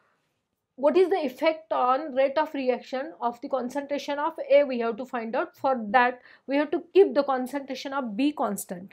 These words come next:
म्हणजे एच्या कॉन्सन्ट्रेशनच्या बदलाचा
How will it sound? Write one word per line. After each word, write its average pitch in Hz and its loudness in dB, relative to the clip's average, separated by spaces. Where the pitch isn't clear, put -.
म्हणजे 226 -2
एच्या 294 4
कॉन्सन्ट्रेशनच्या 277 2
बदलाचा 240 2